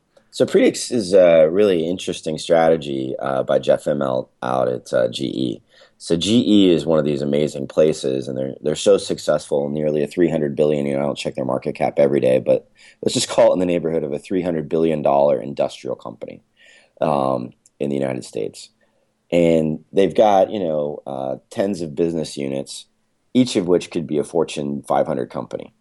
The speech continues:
right? So each of them are at scale. Each of them, um, as this era of, you know, connected devices, analytics, cloud,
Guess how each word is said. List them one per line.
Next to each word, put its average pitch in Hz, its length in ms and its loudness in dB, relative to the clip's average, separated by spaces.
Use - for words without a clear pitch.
right? 62 220 -2
So - 120 -6
each 98 280 0
of 92 100 2
them 85 220 4
are 71 100 0
at 62 160 -4
scale. 67 640 0
Each 101 240 -2
of 80 100 -2
them, 71 560 0
um, 64 580 -6
as 160 220 2
this - 220 -4
era 90 340 8
of, 73 580 0
you 73 100 -12
know, 65 300 -8
connected 82 500 -4
devices, 92 1160 2
analytics, 87 880 2
cloud, 76 600 -2